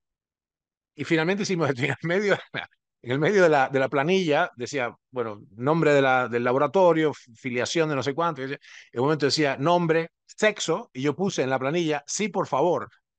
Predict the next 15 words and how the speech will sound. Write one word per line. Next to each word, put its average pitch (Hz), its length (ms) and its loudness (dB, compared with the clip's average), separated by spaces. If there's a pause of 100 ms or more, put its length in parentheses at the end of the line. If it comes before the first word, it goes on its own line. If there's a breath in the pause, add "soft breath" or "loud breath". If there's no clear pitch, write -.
(520)
Bueno, 120 200 -8
aquello 156 280 -4
fue 165 240 0
motivo 151 460 -2
de 139 80 0
una 139 120 -4
risotada 131 420 -4
muy 139 160 -4
grande 147 360 -6
y, 139 100 -6
y - 920 -16
contracturó 170 640 4
un 165 160 2
poco 151 520 2
el, 117 480 -6